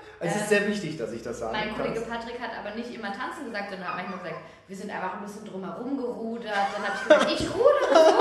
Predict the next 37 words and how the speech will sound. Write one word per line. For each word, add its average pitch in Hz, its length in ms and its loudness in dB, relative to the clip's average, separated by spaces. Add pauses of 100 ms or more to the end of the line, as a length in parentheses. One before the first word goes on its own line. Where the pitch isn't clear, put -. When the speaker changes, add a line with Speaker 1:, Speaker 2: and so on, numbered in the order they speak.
(140)
Speaker 1:
<laughs> - 0 -
Speaker 2:
gerne.“ 466 560 8
Speaker 1:
Ich 381 80 8
liebe 415 400 6
Speaker 2:
Letztens 370 240 6
Speaker 1:
Rudern, 349 160 12
Speaker 2:
hat 302 120 10
er 262 80 8
Speaker 1:
hat 233 80 6
sie 247 40 0
Speaker 2:
gesagt, 247 240 2
Speaker 1:
gesagt. 254 320 0
Speaker 2:
„Ich 240 60 -6
bin 226 100 -6
einfach 220 240 -2
ein 226 80 -4
bisschen 226 320 -8
drumherum 196 480 -8
geschwommen. 226 460 -6
Ich 233 100 -6
Speaker 1:
Liebe - 180 0 (260)
Speaker 2:
tanze 381 640 -2 (260)
und 269 100 -2
schwimme 370 480 -6
so 440 320 -2
gern.“ 381 440 -4
Speaker 1:
<laughs> 440 1080 2 (800)
Speaker 2:
Ja, 339 160 -4
Speaker 1:
Ja. 381 160 0
Speaker 2:
also 339 240 2
manchmal 349 240 0
ist 349 80 -2
man 330 100 -4
tatsächlich 285 300 -6
auch 254 160 -2 (160)
aufeinander 202 320 -6
angewiesen. 180 320 -10